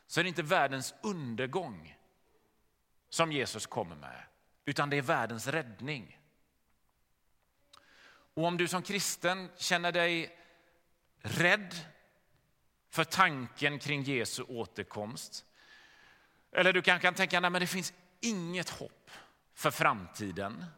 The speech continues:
Eller du som kanske inte kallar dig kristen kan känna, "Hur ska det bli med min och världens framtid?" Ta då med dig att den kristna tron och dess framtidsbudskap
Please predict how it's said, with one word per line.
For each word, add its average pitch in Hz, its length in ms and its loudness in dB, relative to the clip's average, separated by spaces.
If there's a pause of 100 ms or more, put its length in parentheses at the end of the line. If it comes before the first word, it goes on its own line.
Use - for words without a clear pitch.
(1800)
Eller 175 200 8
du 180 160 6
som 185 140 2
kanske 190 260 6
inte 190 260 0
kallar 175 280 6
dig 175 100 0
kristen 165 600 0
kan 170 180 4
känna, 160 500 4 (1040)
"Hur 135 160 -2
ska 170 180 2
det 165 80 4
bli 170 300 2
med 170 160 2
min 180 380 0
och 170 140 0
världens 131 440 4
framtid?" 139 680 0 (640)
Ta 226 280 4
då 185 180 0
med 127 340 0
dig 98 340 -6 (800)
att - 180 2
den 185 180 0
kristna - 760 -2
tron 143 640 -8 (1500)
och 170 120 2
dess 175 200 2
framtidsbudskap 139 1600 0